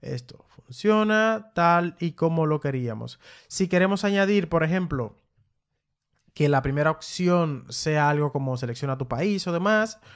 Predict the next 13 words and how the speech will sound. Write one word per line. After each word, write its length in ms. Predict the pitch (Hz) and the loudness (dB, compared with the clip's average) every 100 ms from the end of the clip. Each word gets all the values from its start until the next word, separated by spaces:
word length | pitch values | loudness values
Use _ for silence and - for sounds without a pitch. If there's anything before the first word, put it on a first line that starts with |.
| - | -12
lo 80 | 147 | -6
podemos 260 | 147 175 196 | -2 -2 0
hacer 200 | 196 175 | 0 0
de 80 | |
muchas 240 | 165 170 175 | 0 0 0
maneras. 580 | 175 196 214 214 - _ _ | 2 4 4 2 0 _ _
Podríamos 680 | 147 143 156 170 170 - _ | -4 -2 0 -2 -4 -6 _
hardcodear 1080 | - - 156 147 127 143 135 139 160 202 - - | -18 -2 0 0 -2 -4 0 4 4 4 -2 -4
el, 960 | 185 180 180 180 175 175 170 165 156 | 0 2 2 2 2 0 -2 -4 -6
un, 680 | 170 175 170 170 165 160 151 143 | -2 -2 -2 -4 -6 -6 -8 -4
un 140 | 165 | 0
option 380 | 185 - 202 185 | 0 0 -4 -2
aquí 440 | 156 196 247 _ | -2 -4 -6 _